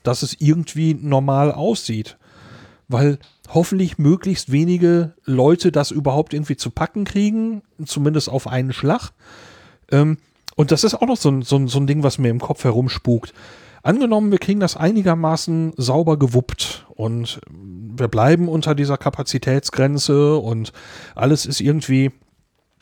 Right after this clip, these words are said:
einigermaßen glimpflich abgegangen, ne? Es, es wird auch so genug, genug,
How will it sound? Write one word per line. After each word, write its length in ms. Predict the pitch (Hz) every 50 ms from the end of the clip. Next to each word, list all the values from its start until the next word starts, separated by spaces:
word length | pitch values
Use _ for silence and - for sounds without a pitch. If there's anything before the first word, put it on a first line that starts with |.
| _ _ _ - - - -
einigermaßen 600 | 147 151 160 139 123 113 123 127 123 - - 127
glimpflich 480 | 113 131 147 147 - 131 127 - -
abgegangen, 640 | - 147 - - 156 143 139 135 143 151 160 160 135
ne? 160 | 123 139 151
Es, 240 | - 123 - - - -
es 220 | 151 - - -
wird 180 | 156 160 - -
auch 60 | -
so 180 | - 139 151
genug, 460 | 156 151 131 127 135 - - - - -
genug, 320 | 135 127 135 131 -